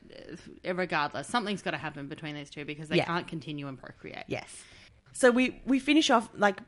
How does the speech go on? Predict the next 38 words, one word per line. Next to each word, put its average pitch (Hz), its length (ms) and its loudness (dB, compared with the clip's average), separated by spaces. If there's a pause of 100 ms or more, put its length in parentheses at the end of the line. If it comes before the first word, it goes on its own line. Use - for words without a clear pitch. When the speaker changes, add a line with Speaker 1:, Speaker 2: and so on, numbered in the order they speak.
(300)
Speaker 2:
Paige 226 300 2
comes 240 240 2
to 220 80 -2
see 180 180 4
Amber 165 280 6
and 175 140 6
Daniel 143 400 2
and 147 140 4
they're 165 120 6
all 185 120 8
sad 139 420 4
'cause 165 160 0
no 156 160 4
one 160 180 4
wanted 147 260 2
a 147 40 2
bar 143 280 4
of 139 60 0
their 143 120 2
love 143 260 0
bubble. 143 440 -2
And - 140 2
Speaker 1:
Mm. 175 80 0
Speaker 2:
Paige 165 240 2
actually 165 300 0
goes, 165 220 2
"Look, 208 180 2
you 233 80 2
guys 190 240 6
are 185 60 2
pretty 180 200 0
cute. 147 360 -2
You 185 100 2
make 202 220 4
us 214 100 -4
all 180 140 6
wanna 160 180 6
spew, 139 560 0